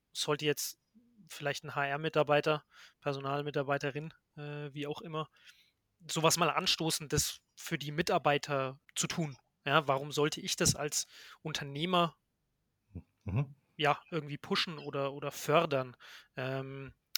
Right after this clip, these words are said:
Speaker 1: abgesehen davon, dass sich <laughs> dann meine Mitarbeiter groß was merken können, was in der Agenda jetzt, äh, ist. W-, w-, hast du da vielleicht irgendwas, irgendeinen wirtschaftlichen, äh, Anreiz, wo ich jetzt sagen würde, als Unternehmer,
Speaker 2: Ja.
Speaker 1: "Ja, das klingt sinnvoll, äh, da, das machen wir jetzt."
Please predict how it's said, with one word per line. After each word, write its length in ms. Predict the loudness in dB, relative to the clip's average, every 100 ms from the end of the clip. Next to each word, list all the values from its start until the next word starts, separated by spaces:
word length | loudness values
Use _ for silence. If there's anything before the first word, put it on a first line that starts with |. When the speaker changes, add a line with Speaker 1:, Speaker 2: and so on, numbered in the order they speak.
| -10 _
Speaker 1:
abgesehen 500 | -4 -2 -2 -2 0
davon, 360 | 6 6 4 0
dass 220 | -2 -2
sich 120 | -6
<laughs> 0 |
dann 240 | -6 -8 -6
meine 180 | -4 -4
Mitarbeiter 560 | 0 0 2 0 -2 -4 -16 -16 -10
groß 240 | -4 0
was 160 | 0 -2
merken 360 | 6 6 6
können, 320 | 0 0 2 0
was 140 | -2
in 100 | -2
der 80 | -2
Agenda 380 | 0 -2 2 0
jetzt, 360 | 0 -2 -4
äh, 340 | -4 -6 -6 -6
ist. 300 | -4 -4 -4
W-, 40 | -12
w-, 220 | -16 -12 -8
hast 200 | -6 0
du 20 |
da 100 | 0
vielleicht 320 | 0 -2 -2
irgendwas, 360 | -6 -2 0 0 -4 -20 -20 -10
irgendeinen 340 | -8 -6 -8 -2
wirtschaftlichen, 920 | 4 6 6 4 -2 -2 -4 -8 -8
äh, 400 | -8 -6 -6 -8 -12 _ -16 -6
Anreiz, 600 | 0 6 8 8 6 -2
wo 60 |
ich 120 | -4 -4
jetzt 160 | -2
sagen 280 | 2 2 0
würde, 220 | -4 -2
als 140 | -2 -4
Unternehmer, 540 | -6 -4 0 0 0 _ -20 -20 -20 _
Speaker 2:
Ja. 200 | 6 10
Speaker 1:
"Ja, 180 | 10 8
das 160 | 4 4
klingt 200 | 2 4
sinnvoll, 460 | 2 8 8 8 6
äh, 220 | 2 4
da, 160 | 4 2
das 240 | 0 0
machen 160 | -2 0
wir 60 | -4
jetzt." 220 | -6